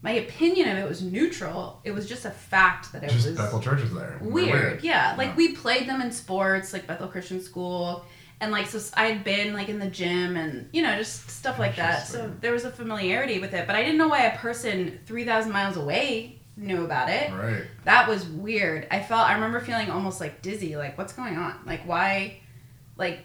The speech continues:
Speaker 1: why do all these people, and then that happened, like, three times. Like, the next two people I met at church were like, <gasps> "Oh my gosh, Bethel Church." And I was like, "What is going on?" And someone took me to the church bookstore, and there was, like, a whole section in the bookstore of books from Bethel pastors. And I was like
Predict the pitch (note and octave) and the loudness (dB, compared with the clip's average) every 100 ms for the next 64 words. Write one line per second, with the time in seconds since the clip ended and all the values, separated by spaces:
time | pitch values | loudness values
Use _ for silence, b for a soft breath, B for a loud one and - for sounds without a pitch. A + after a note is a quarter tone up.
0 | - - - G#3 F#3 G3+ G#3 F#3 G3 G3 | -18 -20 -20 -4 2 2 2 0 -2 -4
1 | - G3 F#3+ F3 E3 B3 C4 C4 B3 A#3+ | -10 -10 -4 -4 0 2 2 6 6 6
2 | B3 A#3+ A3 F#3 F#3+ F#3+ F3+ G3 F3+ D3 | 2 2 -2 -4 -4 -6 -4 -4 -4 -8
3 | - G3+ G3 G#3 G#3 - - - A3+ G#3 | -6 -6 -4 -4 -4 -8 -12 -8 -6 -6
4 | - - A3 F#3 F3+ F3 D3+ - F3+ - | -10 -12 -8 -4 -2 -2 -2 -6 -8 -8
5 | - - - - F#4 F#4 B B A3+ A3+ | -10 -10 -10 -8 -8 -8 B B -6 -4
6 | G3+ B3 A#3+ - G#3+ A3 G#3+ D#4+ D4+ A3 | -4 -4 -8 -8 -6 -6 -4 -4 -4 -6
7 | G3+ G3+ - - B4+ F#4 C4 A3+ G#3+ D4 | -6 -8 -10 -8 -8 -6 -8 -4 -2 0
8 | E4+ - B B - A3 C#4+ C#4 D4 D#4+ | 0 -2 B B -8 -4 -4 -4 0 2
9 | C#4+ A3 - C4+ D#4 - - - - - | 2 0 -2 0 -2 -2 -2 -2 -2 -2
10 | F#3+ D#3+ - C4 D4 D4+ B3+ B3+ - E4+ | 0 2 4 8 8 8 4 4 2 2
11 | F4+ - - G4+ - E4 B3+ B3 A3 A4 | 4 0 6 6 6 0 2 2 0 -2
12 | - - A#3 G3+ G#3 G#3+ - - - G#3+ | -2 0 6 6 6 2 -2 -16 -14 -4
13 | C#4+ G#4+ F#4+ - - - B B B - | 4 6 4 0 -10 -10 B B B 2
14 | C4+ B3+ A3 B3 D4+ D#4 - - C#4 - | 2 2 4 4 4 -2 -4 6 6 6
15 | - A3+ - A3+ A3 A3 A#3 A3 | 4 2 4 2 0 0 2 0